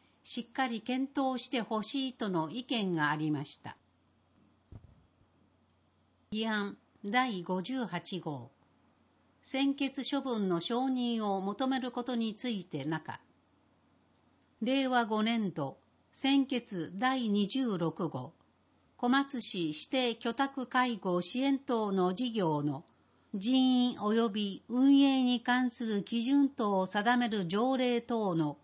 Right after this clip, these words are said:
一部を改正する条例について、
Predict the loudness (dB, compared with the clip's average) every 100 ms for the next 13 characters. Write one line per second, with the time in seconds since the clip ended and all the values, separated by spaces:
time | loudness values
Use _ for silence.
0 | -20 _ _ _ -8 -6 2 2 4 2
1 | 0 0 -2 0 0 0 0 0 -4 -4
2 | -4 -2 0 0 2 0 0 -2 -4 -4
3 | -6 -6 -14